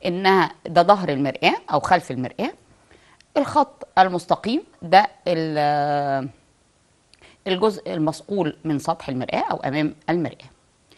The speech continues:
إذا سقط شعاع ضوئي هرمز له بخط كده عشان أوضح بس مسار الشعاع الضوئي. إذا سقط شعاع ضوئي، ده بسميه الشعاع الساقط، على أحد أجزاء المرآة، ودي بسميها نقطة السقوط،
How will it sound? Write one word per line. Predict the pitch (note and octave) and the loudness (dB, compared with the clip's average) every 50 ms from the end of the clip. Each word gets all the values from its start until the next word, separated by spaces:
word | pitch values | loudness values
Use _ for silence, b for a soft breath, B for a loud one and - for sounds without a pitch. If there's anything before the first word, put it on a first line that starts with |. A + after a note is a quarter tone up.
| b b b b b b b b b b b b b b b - | b b b b b b b b b b b b b b b -4
إذا | A3 C4 C4 | 0 0 0
سقط | - - A4 - - F4+ - | 0 0 -2 0 0 0 0
شعاع | - A#3 G#3+ G#3+ B3 | 2 4 4 4 6
ضوئي | G#3+ G3+ G#3 A3+ - D#4 G4+ - - _ - | 6 4 4 4 2 -4 -6 -6 -10 _ -6
هرمز | B3+ A3 G#3 G#3 A3 B3 A#3+ - | 0 0 0 0 0 -6 -6 -6
له | G3 F#3 | -6 -8
بخط | F#3 - - G#3+ - - - E3 | -6 -6 -6 -6 -6 -6 -8 -14
كده | - - A3+ A3 D#4 | -10 -6 -2 -2 -2
عشان | C#4+ - G3+ F3 E3 | 0 0 0 2 2
أوضح | E3+ G#3+ G3 F#3 F3 - - | 2 2 2 0 0 0 -2
بس | G3+ - - | -8 -6 -6
مسار | F3 D#3 D3 - - G3 | -4 -4 -4 -4 -6 -8
الشعاع | F3+ D#3+ - - D#3+ E3 D#3+ | -8 -6 -4 0 2 2 2
الضوئي. | C#3+ C3+ D3 E3 G#3+ B3 C#4+ F4+ - _ _ b b b b b _ _ _ - - | 0 0 0 -2 0 -2 -6 -8 -8 _ _ b b b b b _ _ _ -10 -6
إذا | F3+ - F#3 F3+ E3+ D#3+ C3+ - - - - E3+ F3+ | -4 -4 -2 0 2 0 0 0 -4 -8 -8 -8 -6
سقط | - - E3+ - F3+ - | -6 -6 -6 -6 -6 -6
شعاع | - F#3 G3 F#3 | -4 -2 0 0
ضوئي، | C#3+ - E3+ F#3+ - - D4 F#4+ _ _ - _ _ _ - | 2 2 0 -2 -2 -4 -6 -8 _ _ -20 _ _ _ -8
ده | D#3 D#3+ D3 D3 C#3+ | -8 -6 -4 -4 -4
بسميه | - C#3+ - - D3+ | -4 -6 -12 -10 -10
الشعاع | D3+ - - - D3 C#3 C#3+ | -10 -12 -10 -6 -2 0 0
الساقط، | D3 - - - E3+ F#3+ - - - - - | 0 -2 -4 -2 -4 -2 -2 -6 -12 -12 -10
على | - - G3 A#3 C#4+ C4+ B3+ | -6 -2 0 0 2 2 0
أحد | - - A#3 - - A#3+ G#3 A3+ - | 0 0 -2 0 0 -4 -4 -4 -6
أجزاء | - - D#3+ G3+ D#3+ F3 E3+ - - C#3+ | -8 -8 -6 -4 0 0 0 0 -2 -6
المرآة، | B2+ D3 C#3+ C#3 - - - B3 F4+ - _ b b b b b b b | -6 -4 -4 -4 -4 -2 -2 -2 -4 -4 _ b b b b b b b
ودي | A#3 A#3+ C#4+ C4+ | -4 0 0 0
بسميها | C4 - - G3 F#3+ G3 G3+ F#3+ F#3 F3+ | 0 -2 -4 -4 -4 -4 -2 -2 -2 -2
نقطة | F3+ F3 - - E3+ D#3+ - - | -4 -6 -6 -10 -12 -12 -10 -14
السقوط، | - - - - _ - | -16 -14 -16 -20 _ -20